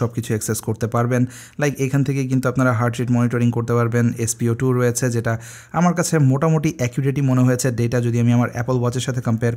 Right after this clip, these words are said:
করি। But তারপরও আমি বলবো না কোনো রকম ক্রিটিক্যাল ডিসিশন নিতে এই ধরনের একটা চিপ ওয়াচের উপর ডিপেন্ড করে। এবং ওয়াচে built in থাকে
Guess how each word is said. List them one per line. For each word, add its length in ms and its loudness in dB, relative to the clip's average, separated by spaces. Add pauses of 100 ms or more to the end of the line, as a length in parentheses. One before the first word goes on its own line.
করি। 140 2 (380)
But 180 2
তারপরও 360 2
আমি 140 2
বলবো 220 0
না 120 2
কোনো 160 4
রকম 220 2
ক্রিটিক্যাল 280 0 (100)
ডিসিশন 400 0
নিতে 160 0 (120)
এই 100 0
ধরনের 260 4
একটা 220 -4
চিপ 140 -2 (120)
ওয়াচের 320 0
উপর 200 -2
ডিপেন্ড 280 0
করে। 160 -2 (440)
এবং 180 4
ওয়াচে 220 2 (100)
built 220 0
in 120 2
থাকে 140 -2